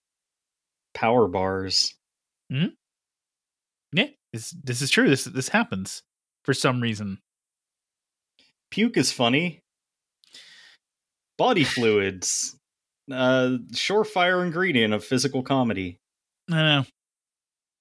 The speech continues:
Speaker 2: So, yeah, this looks like garbage. But we, we don't have any topics, so of course we're gonna fucking watch this movie.
Speaker 1: I mean, yes.
Speaker 2: So prepare yourselves.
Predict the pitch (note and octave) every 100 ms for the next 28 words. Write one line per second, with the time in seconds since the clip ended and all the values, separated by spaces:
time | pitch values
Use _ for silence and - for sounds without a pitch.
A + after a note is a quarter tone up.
0 | _ - - F3 F3+ D3 D3 C#3 F3+ F#3
1 | E3 D#3+ C#3+ B2 G#2 - - _ _ _
2 | _ _ _ _ _ _ _ _ D#3 C3+
3 | C3+ C3+ - C#3 D#3 F3+ F3+ E3 E3 D3+
4 | D#3+ D3+ C3 A2 - - A#2+ A#2+ - D3+
5 | D3+ - C3 D#3 C3+ - B2 C#3 C3 B2+
6 | - C3 C3+ A#2 G2 F#2+ _ _ _ _
7 | _ _ _ _ _ _ _ - - B2+
8 | A#2 G2 G2 F#2 F#2+ - - _ _ -
9 | D3+ G2 E2 - - _ _ _ _ _
10 | _ _ _ _ _ _ - _ _ -
11 | C3+ C3 F#3 F3 C#3 A2+ B2 G#2 G#2+ -